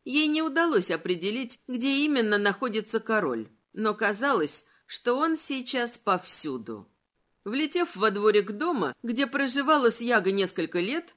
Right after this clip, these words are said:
Адель бросилась к стелющимся по стене зарослям винограда.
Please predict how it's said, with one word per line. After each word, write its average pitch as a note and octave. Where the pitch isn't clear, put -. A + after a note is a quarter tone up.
Адель E4+
бросилась D#4
к -
стелющимся C#4+
по A3
стене G#3+
зарослям G#3+
винограда. E3+